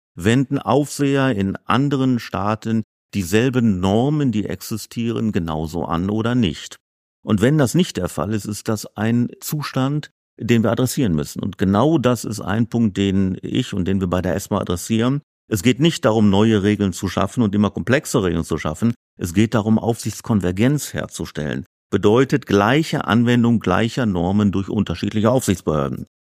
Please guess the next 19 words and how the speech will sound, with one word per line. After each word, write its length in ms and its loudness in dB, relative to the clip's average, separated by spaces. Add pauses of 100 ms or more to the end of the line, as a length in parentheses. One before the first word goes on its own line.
(160)
Deshalb 240 2
begrüße 540 0
ich 160 -6
auch 120 -8
sehr, 540 0 (260)
dass 200 -2
wir 80 2
auf 100 0
europäischer 760 -2
Ebene 540 0 (320)
verstärkt 540 0
dazu 240 -4
übergehen, 380 2
Peer 200 4
Reviews 520 -2
zu 100 -4
machen. 340 0
Das 240 -2
heißt, 420 -4